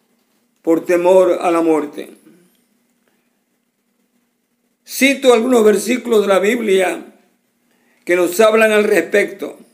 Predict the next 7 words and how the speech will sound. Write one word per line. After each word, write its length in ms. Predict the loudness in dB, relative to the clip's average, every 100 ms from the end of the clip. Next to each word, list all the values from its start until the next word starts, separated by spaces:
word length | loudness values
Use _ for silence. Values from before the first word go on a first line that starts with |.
| _ _ _ _ _ _ _ _ _ _ _ _ _ _ _ _ _ _ _ -10
Empecemos 560 | -6 -2 -2 -2 -4
con 140 | -4 -6
el 100 | -6
Salmo 540 | -4 -4 -4 -8 -10
ciento 360 | -10 -12 -10 -6
dieciséis 520 | -6 -6 -6 -8 -8
quince. 600 | -12 -12 -12 -16 -20